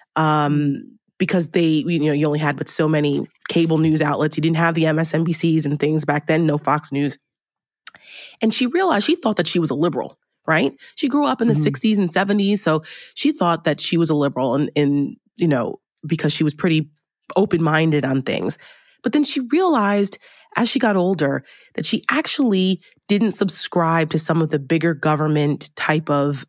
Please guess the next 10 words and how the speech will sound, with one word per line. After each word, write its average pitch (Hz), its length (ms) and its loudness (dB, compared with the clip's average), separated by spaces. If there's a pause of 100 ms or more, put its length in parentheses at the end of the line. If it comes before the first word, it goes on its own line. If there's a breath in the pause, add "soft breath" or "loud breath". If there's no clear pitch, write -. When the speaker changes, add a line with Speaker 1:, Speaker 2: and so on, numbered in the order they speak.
(100)
Speaker 1:
approaches 160 640 -2
to 147 380 0
fixing 156 420 -2
problems 139 560 0
the 143 120 -2
way 135 180 0
that 135 180 0
Democrats - 800 -4
approached - 420 -8
it. - 160 -6